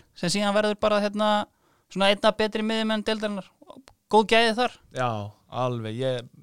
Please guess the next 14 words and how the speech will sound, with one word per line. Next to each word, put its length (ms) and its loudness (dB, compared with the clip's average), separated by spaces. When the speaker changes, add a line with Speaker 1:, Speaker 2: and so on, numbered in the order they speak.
Speaker 2:
ég 100 -18
var 80 -12
nú 140 -6
öruggur 240 -6
á 0 -
að 80 -2
hann 80 -4
myndi 160 -8
spila 260 -8
meira 280 -2
fyrir 200 -4
England 380 -8
og 40 -4
Speaker 1:
Já. 140 0